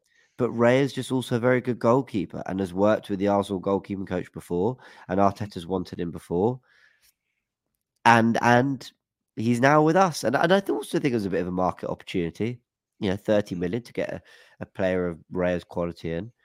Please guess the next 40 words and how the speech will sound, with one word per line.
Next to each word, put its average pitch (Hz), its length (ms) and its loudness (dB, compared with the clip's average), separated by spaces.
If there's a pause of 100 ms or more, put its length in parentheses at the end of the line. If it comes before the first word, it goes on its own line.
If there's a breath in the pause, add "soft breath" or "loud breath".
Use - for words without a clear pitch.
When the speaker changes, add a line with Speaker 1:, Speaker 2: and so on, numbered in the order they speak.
(420)
Speaker 1:
You 101 140 -4
know, 87 140 -2
you - 260 -6
probably 107 260 -2
sell 98 260 0
him 95 120 0
a - 20 0
year 95 180 2
later, 101 280 0
forty-five, 107 760 0
if 80 160 -12
you 80 80 -6
really 82 140 -4
wanted 85 380 -8
to, - 260 -10 (100)
you 92 100 -6
know, 82 180 -4
like, 90 420 -6 (520 loud breath)
you 110 120 0
know, 90 60 4
Speaker 2:
Yeah. 87 120 2
Speaker 1:
you 95 60 -4
could, 120 320 2 (100)
and 85 100 -4
you 90 60 -4
could 90 140 -10
probably 90 140 -2
sell 92 240 0
Ramsdale 95 460 -2
for 76 100 -16
fifty. - 440 -12
So 101 300 4 (480 soft breath)
I, 113 180 -2
I 107 80 -4
think 151 200 0
that's 113 240 2
part 120 340 4
of 123 80 0
it, 147 260 -4
but 101 240 2